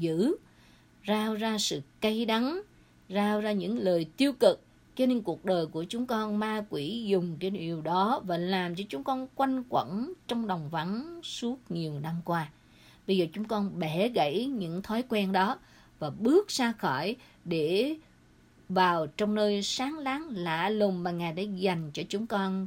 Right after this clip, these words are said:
trong Đức Chúa Giêsu Christ. Con cảm ơn Ngài rất là nhiều. Con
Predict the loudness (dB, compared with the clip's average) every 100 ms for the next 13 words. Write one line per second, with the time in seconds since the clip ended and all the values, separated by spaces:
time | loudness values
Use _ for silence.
0 | -2 0 0 -2 -6 -4 -2 -2 -4 0
1 | 2 2 -4 -14 -20 -20 -4 0 0 0
2 | 0 2 2 2 2 -2 -4 -4 -2 0
3 | 0 -2 -4 -4 -4 -2 -4